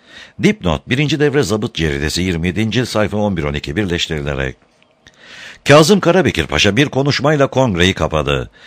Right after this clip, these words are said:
Deniz bandosu İstiklal Marşı'nı çaldı.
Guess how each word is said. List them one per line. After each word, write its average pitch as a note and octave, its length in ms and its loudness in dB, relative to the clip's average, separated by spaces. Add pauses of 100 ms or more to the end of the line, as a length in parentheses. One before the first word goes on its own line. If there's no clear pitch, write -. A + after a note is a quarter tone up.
(120)
Deniz A2 440 2
bandosu D#2+ 420 0
İstiklal F2+ 520 0
Marşı'nı E2 400 0
çaldı. E2 520 2